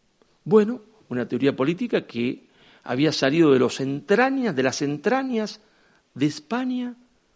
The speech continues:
es decir, geográficamente hablando, pero también de las entrañas históricas de España,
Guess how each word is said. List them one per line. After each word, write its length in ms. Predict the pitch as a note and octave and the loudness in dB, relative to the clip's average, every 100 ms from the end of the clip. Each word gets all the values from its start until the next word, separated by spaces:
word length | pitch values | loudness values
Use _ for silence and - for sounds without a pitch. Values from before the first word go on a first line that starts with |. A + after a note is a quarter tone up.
| _ _ _ _ _ | _ _ _ _ _
es 100 | - | -8
decir, 160 | A#2 - | -8 -10
geográficamente 800 | - G#2 A2+ - A2+ G#2+ A#2 A#2 | -8 -4 -4 -4 -6 -6 -4 -4
hablando, 400 | B2+ G3 G#3+ F3 | -2 -4 -4 -4
pero 120 | D3 | -2
también 220 | C#3+ A3 | 0 2
de 80 | G3+ | 4
las 200 | E3 - | 2 0
entrañas 800 | C#3+ D3 D3 B3 B3+ G#3+ G3+ - - - - _ | -2 -2 -4 -4 -2 -2 -4 -6 -16 -20 -20 _
históricas 680 | E3 - - A#3 B2 G2+ G2 | -6 -6 4 6 6 -2 -6
de 60 | G2+ | -6
España, 480 | - F#2 E2+ E2 | -6 -8 -8 -14